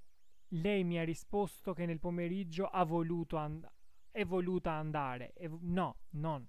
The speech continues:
non in questo caso, perché lei non era ancora andata, quindi nel passato lei voleva andare al centro commerciale, quindi non era ancora andata, però aveva in piano di svolgere questa attività, un'attività che non sappiamo se si è svolta oppure no, quindi non possiamo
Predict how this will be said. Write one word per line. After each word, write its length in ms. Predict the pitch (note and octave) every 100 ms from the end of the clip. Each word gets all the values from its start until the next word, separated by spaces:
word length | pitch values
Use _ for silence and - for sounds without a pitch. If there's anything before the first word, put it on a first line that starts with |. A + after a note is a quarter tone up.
| - -
non 240 | - E3+ E3+
in 40 |
questo 280 | D3+ D3 G#3
caso, 340 | G3 F3+ A3
perché 580 | A3 F#3+ D3+ - C#3 A3 - - - - - - - -
lei 280 | D#3+ F3+ A3
non 160 | F#3
era 180 | E3+ E3+
ancora 360 | D3+ C#3+ D#3+ C#3+
andata, 460 | C#3+ E3+ D#3 C3
quindi 280 | C#3 D#3+ C3+
nel 240 | - C3+ C3
passato 640 | G#3 G#3+ - G#3 F3+ A3+
lei 180 | G3 F#3+
voleva 440 | D#3 D#3+ G#3+ F#3
andare 400 | E3 D3 C#3 C#3
al 100 | C3+
centro 320 | C3 D3+ C3+ C3+
commerciale, 640 | C3+ C3+ - B2+ A#2+ B2
quindi 340 | - D3+ C3+ - - - - - - - - - -
non 180 | C#3+ C#3+
era 160 | D3+ C3
ancora 320 | B2+ C#3+ E3+
andata, 360 | A#3 G3+ G3 G3+
però 220 | F3 D3+
aveva 320 | C#3+ E3+ E3+
in 140 | A3
piano 420 | G#3 D#3 C3 D3 F3
di 180 | D3+
svolgere 540 | D#3+ C#3 C#3 C3+ C3+ D3
questa 240 | C#3 -
attività, 460 | C3+ C#3 C#3 - A#2+
un'attività 540 | C#3+ D3+ - G#3+ G3
che 120 | E3+
non 140 | E3+ F3+
sappiamo 480 | - F#3 E3 C3+ E3
se 160 | -
si 120 | - F3+
è 60 |
svolta 460 | D3+ C3+ C3 C#3 D3+
oppure 260 | C#3 C#3+ C#3+
no, 160 | C#3+
quindi 220 | - E3
non 160 | C#3+ C#3+
possiamo 460 | C#3+ C#3+ E3 C#3+